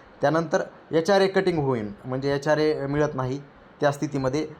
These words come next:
अगोदर पस्तीस हजार पाचशे पंचवीस रुपये ही in hand, अ, सॅलरी यायची, अकाउंट क्रेडिट यायचं एचआरए जाऊन. आता छत्तीस हजार दोनशे चौदा रुपये ही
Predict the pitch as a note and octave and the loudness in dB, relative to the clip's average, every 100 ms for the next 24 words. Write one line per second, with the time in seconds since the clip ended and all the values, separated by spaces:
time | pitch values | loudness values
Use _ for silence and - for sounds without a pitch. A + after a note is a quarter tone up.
0 | - - - - - - - - C#3+ E3 | -20 -20 -20 -20 -20 -20 -14 -2 0 2
1 | E3+ F#3 - F3+ F3 F#3 D3+ E3+ E3+ D#3+ | 2 0 0 -2 -2 -4 0 0 0 -2
2 | - F3 E3+ F3+ F3 F#3 E3+ D#3+ E3 E3 | 0 -4 0 -2 -2 -6 -6 0 2 2
3 | D#3 - - - - - - - - - | 0 -12 -20 -20 -20 -20 -20 -20 -20 -20
4 | - - B2 D3+ D#3+ D#3+ D#3 D#3 D#3+ D#3 | -18 -12 -2 2 2 2 -2 -2 -2 0
5 | D3 C3+ C3+ C#3+ C#3+ C3+ C3+ C3+ A#2+ C#3+ | 0 2 2 0 0 0 -2 -2 -2 0
6 | C3+ C3 B2+ A#2 A2+ A2 D3 - C3 C3 | -4 -4 -6 -4 -4 -4 -6 -2 -2 0
7 | B2 A2+ G#2+ B2 D3 - - - - - | 0 0 0 -2 -8 -18 -20 -20 -4 -2
8 | D3+ E3 D3 - E3 D#3+ - G3 E3 D#3+ | 0 0 0 -6 -8 -6 -4 -4 -2 2
9 | E3 - D3+ D#3 D3 E3 D#3+ D#3+ D#3 D3+ | 0 0 -2 0 0 -2 0 0 2 0
10 | D3+ D#3 D3 C3+ D#3 | 0 0 0 0 -2